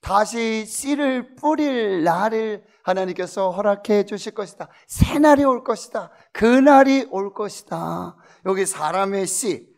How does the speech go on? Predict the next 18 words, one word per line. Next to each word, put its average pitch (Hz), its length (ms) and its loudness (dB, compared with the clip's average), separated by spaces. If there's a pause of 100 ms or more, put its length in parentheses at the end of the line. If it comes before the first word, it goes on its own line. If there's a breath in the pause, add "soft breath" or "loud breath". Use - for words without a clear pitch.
(120)
짐승의 202 600 -6
씨, - 540 -2 (120)
이건 175 220 -8
뭐예요? 143 300 -10 (380)
사람의 175 720 -4
생명, 185 460 -12 (180)
자자손손 - 1800 -10 (2250)
하나님의 240 680 2
사람들 170 640 -10 (420)
생명으로 226 840 2
계속해서 214 1080 -12 (200 soft breath)
복을 147 520 -4
줄 - 220 -16
것이다. - 380 -20 (1300)
다음 226 340 0
세대 196 360 -4
축복할 180 640 -12
것이다. - 380 -20